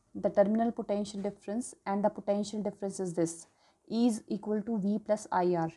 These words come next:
जो हमने last lecture में already study किया है। तो यहाँ से हम एक चीज़ देखते हैं कि when we want to calculate the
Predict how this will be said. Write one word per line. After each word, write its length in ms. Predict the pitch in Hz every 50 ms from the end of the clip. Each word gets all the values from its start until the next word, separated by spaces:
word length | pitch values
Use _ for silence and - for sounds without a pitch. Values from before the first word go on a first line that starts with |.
| - -
जो 160 | 175 214 208
हमने 200 | 196 208 226 226
last 280 | 208 208 202 190 - -
lecture 260 | 190 180 - - 185
में 120 | 175 190 185
already 360 | 175 170 175 175 180 180 -
study 240 | - 180 170 175 165
किया 200 | - 180 175 170
है। 60 | 170 170 - _ _ _ _ _ _ _ _ _ _ _ _ _ -
तो 60 | 247
यहाँ 300 | 233 220 226 220 247 262
से 140 | 262 - 277
हम 100 | 269 262
एक 120 | 240 - -
चीज़ 220 | - 233 220 180
देखते 280 | 190 185 175 - - 196
हैं 180 | 196 214 247
कि 140 | 247 - 254
when 200 | 202 220 226 226
we 60 | 233 226 196
want 200 | 208 208 226 220
to 80 | 254 226 -
calculate 360 | 226 196 170 170 - 233 226 196
the 100 | 233